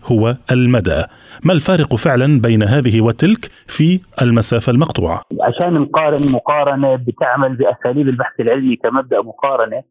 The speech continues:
Speaker 2: تحويل الطاقة الحركية، الطاقة الشمسية إلى طاقة حركية في السيارة التي تعمل بالطاقة الشمسية لابد أن يمر بوحدة بطاريات يتم تخزين البطاريات فيها،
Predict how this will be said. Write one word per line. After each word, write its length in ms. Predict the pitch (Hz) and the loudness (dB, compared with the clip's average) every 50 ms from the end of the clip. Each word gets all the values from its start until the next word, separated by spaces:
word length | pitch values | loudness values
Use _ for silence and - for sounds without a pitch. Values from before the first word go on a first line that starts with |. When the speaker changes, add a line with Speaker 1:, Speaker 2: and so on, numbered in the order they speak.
| _ _ _ _ _ _ _ _ _ _ _ _ - - - - | _ _ _ _ _ _ _ _ _ _ _ _ -12 -10 -8 -6
Speaker 2:
تحويل 520 | - - - 151 160 202 196 180 156 - | -4 -4 -2 -2 0 0 0 0 0 0
الطاقة 480 | 98 127 - - - 160 160 - - 131 | -2 -2 -4 -4 -4 -4 -4 -4 -4 -6
الحركية، 760 | 120 - - 135 127 123 123 - 160 151 135 117 110 107 - - - | -4 -4 -4 -4 -4 -4 -4 -4 -4 -2 0 0 -2 -2 -4 -4 -6
الطاقة 360 | - - - - 156 - - | -6 -4 -2 -4 -4 -4 -4
الشمسية 640 | - - - - 123 123 - 160 160 135 127 120 123 | -6 -6 -6 -8 -8 -6 -4 -2 0 0 0 0 0
إلى 120 | 131 135 131 | 0 0 -2
طاقة 280 | 131 143 - - 131 | -2 -4 -4 -4 -6
حركية 640 | - 123 123 123 123 - 151 143 139 143 - _ _ _ _ _ _ _ _ _ | -4 -4 -4 -4 -2 -2 -2 0 0 -2 -4 _ _ _ _ _ _ _ _ _
في 340 | 180 170 170 170 170 - - | -2 0 0 0 0 0 -2
السيارة 540 | 127 - _ 151 135 143 160 170 156 139 | -4 -4 _ -4 -2 0 0 0 0 0
التي 280 | 139 139 147 143 - 135 | 0 -2 -2 -2 -4 -4
تعمل 280 | 123 156 139 147 135 123 | -4 -2 -2 -2 -2 -2
بالطاقة 300 | 117 - - 139 - 131 | -2 -4 -4 -6 -6 -6
الشمسية 480 | - - 147 131 - - 165 165 175 | -6 -6 -6 -6 -4 -4 -2 -2 -2
لابد 480 | 185 196 196 180 165 170 170 131 113 - | -2 -2 -2 -2 -2 -2 -4 -2 -2 -2
أن 160 | - 139 139 | 0 0 0
يمر 460 | 139 135 139 156 165 160 156 147 139 143 160 165 160 - _ _ _ _ _ _ _ - | 0 0 0 0 0 0 -2 -2 -2 -2 -2 -2 -2 -4 _ _ _ _ _ _ _ -4
بوحدة 280 | 156 - - 143 131 127 | -4 -4 -2 -4 -4 -4
بطاريات 720 | - 131 123 - - 123 120 123 127 135 160 180 196 196 - 185 | -2 -4 -4 -2 -2 -2 -2 0 0 0 0 0 -2 -2 -4 -4
يتم 260 | - - 175 156 139 | -4 -2 -2 -2 -2
تخزين 460 | 135 139 123 - 117 139 139 131 117 | -4 -4 -4 -2 -2 0 0 0 0
البطاريات 600 | 110 117 123 120 - - 135 131 143 135 123 - - - | 0 0 -2 -2 -2 -2 -2 0 0 0 -2 -2 -2 -2
فيها، 320 | 160 165 156 170 175 175 | -2 0 0 0 -2 -4